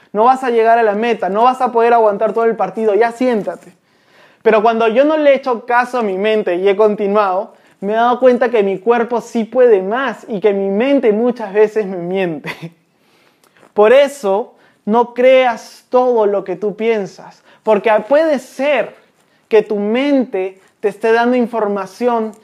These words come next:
que no es correcta. Mira lo que dice Jeremías diecisiete nueve, dice, "Nada hay tan engañoso como el corazón, no tiene remedio." Nuestro corazón nos puede engañar, nuestra mente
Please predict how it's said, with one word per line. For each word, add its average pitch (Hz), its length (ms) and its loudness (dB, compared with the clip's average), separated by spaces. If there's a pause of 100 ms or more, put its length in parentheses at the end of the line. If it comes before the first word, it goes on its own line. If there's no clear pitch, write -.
(140)
que 196 100 -10
no 214 320 -2
es 214 220 -6
correcta. 180 580 -6
Mira 220 180 2
lo 240 80 4
que 233 80 -6
dice 240 200 -4
Jeremías 220 400 0
diecisiete 220 460 -4
nueve, 233 280 0
dice, 220 380 -4 (220)
"Nada 262 520 2
hay 240 380 0
tan 262 280 0
engañoso 226 840 -2
como 202 240 0
el 190 80 0
corazón, 190 760 -2 (320)
no 214 220 -4
tiene 240 400 0
remedio." 202 640 -2
Nuestro 190 320 -4
corazón 214 580 -2
nos 226 160 -6
puede 226 260 -2
engañar, 208 500 -6
nuestra 202 320 -6
mente 220 640 -2